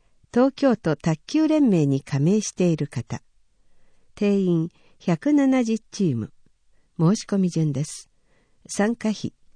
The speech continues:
一種目、一組二千円。申し込み、参加費を郵便、零零一六零の八の六九四九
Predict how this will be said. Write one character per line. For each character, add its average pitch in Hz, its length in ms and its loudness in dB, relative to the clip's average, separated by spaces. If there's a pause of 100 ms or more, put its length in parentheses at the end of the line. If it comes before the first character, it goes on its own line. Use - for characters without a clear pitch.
(260)
一 165 140 0 (160)
種 302 100 2
目、 165 420 0 (280)
一 - 260 -4
組 143 300 0
二 120 160 -2
千 175 360 2
円。 127 220 0 (1000)
申 190 180 6
し - 100 -6
込 190 160 0
み、 170 200 2 (280)
参 254 280 -2
加 247 120 0
費 165 220 0
を 143 160 0 (380)
郵 190 260 4
便、 190 320 0 (680)
零 254 400 4
零 226 400 2 (100)
一 269 320 0
六 254 400 0
零 196 280 2
の 131 240 0 (280)
八 254 420 0
の 165 220 2 (540)
六 175 220 2 (280)
九 269 440 2
四 208 280 4 (160)
九 208 380 0